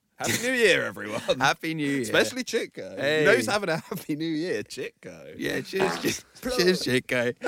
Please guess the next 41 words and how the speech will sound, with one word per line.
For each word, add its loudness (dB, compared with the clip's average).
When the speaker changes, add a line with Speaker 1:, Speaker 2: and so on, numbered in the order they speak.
Speaker 2:
for -4
coming 2
on 0
the -2
show 2
last -2
week. -6
That -2
Speaker 1:
Um, 6
Speaker 2:
was, 2
that 0
was 0
a -8
good, 2
that 2
was -2
a -14
good -6
way -4
to, -12
that 2
was -2
actually -4
a -4
pretty -4
mad -4
Christmas -10
special. 0
Speaker 1:
That 8
was 4
a 4
lovely 0
Christmas -10
special. -6
Of -6
course, 0
everyone -2
watching -2
this -12
has -2
seen -2